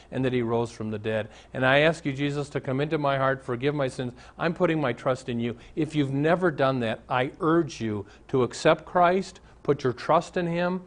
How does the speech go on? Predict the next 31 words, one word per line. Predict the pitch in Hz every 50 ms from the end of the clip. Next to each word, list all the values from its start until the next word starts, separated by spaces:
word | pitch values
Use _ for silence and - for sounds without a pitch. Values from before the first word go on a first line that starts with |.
| - - - - -
join | - - 151 156 175 180 156
a | 131
good | 123 123 147 170 165 139
church | - - - 170 170 165 -
where | - 139 127
they, | 123 120 123
where | - - 147 127
they | 127 135 123 123 127 131 - -
teach | - 160 160 156 -
the | - 139 120
Bible, | 123 131 135 139 143 156 160 156 160 - - - -
because | - 139 - - 156 143 131 127
believe | 123 139 131 131 139 156 170 175 151
me, | 147 120 110 110 107 107 - - - -
you | 139 139 147
don't | 135 120 - - 151 156 175 226 233 -
want | 185 160 147 139 123 113 110 107 - - - - - - - - -
to | 147 127
go | 117 135 135 135 135 147 -
and | 156 131 120 113
follow | - 147 131 127 135 139 131
the | 127 127
devil | 120 117 120 113 110 107 110 107 107 - - - - - -
and | 135 131 135 - -
end | 165 156 160 165 147
up | 139 131 123 -
with | 143 123 107 117 135 160 160 -
him | - 165 139 120 104 95 90 90 98 - - - - -
for | - - - 120 -
all | 127 123 117 117 117 117
eternity. | 110 107 - - 120 107 104 101 95 90 92 92 98